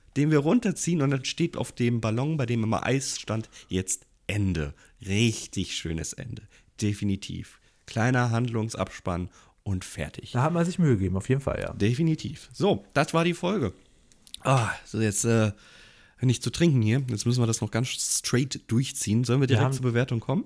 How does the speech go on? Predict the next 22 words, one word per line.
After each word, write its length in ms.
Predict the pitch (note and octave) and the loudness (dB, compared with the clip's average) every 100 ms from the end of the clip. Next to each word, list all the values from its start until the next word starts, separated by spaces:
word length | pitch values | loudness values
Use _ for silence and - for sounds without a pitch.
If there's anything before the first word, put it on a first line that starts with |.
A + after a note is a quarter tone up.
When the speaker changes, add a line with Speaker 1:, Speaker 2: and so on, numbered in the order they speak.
| - | 0
Speaker 2:
Ja. 220 | G#2+ E2 - - - - - _ - | 0 0 -6 -20 -20 -20 -20 _ 0
Speaker 1:
Oder 260 | C3 C3 | 2 4
hat, 120 | C#3+ - - | 0 -2 -4
hat 180 | D#3+ - | -2 0
noch 160 | F#3 - | 0 2
jemand 320 | F3 F3 E3 | 2 2 2
was? 340 | F#3+ - - - | 0 0 -6 -6
Sonstiges? 840 | - D3+ F3+ F3 E3+ A3+ - - | 0 0 2 2 2 2 -2 -4
Speaker 2:
Wäre 160 | B2+ D3 | 0 0
sonst 200 | D3+ E3 | 0 -2
noch 100 | D#3 | -2
eine 100 | E3 | -2
Frage? 440 | - C#3+ F3 E3+ | -2 0 0 0
Sonst 120 | D3+ | -2
würde 120 | D#3 | -2
ich 60 | D#3 | 0
mein 120 | C#3+ | 0
Referat 480 | C#3 C3+ C3+ C3 C3 | 2 2 4 4 4
ja 60 | B2+ | 4
jetzt 200 | B2 - | 2 2
gerne 160 | A#2+ | 2
abbeenden. 1000 | A2 - _ _ _ _ - F2+ F2 - | 2 -2 _ _ _ _ -2 -2 -2 -8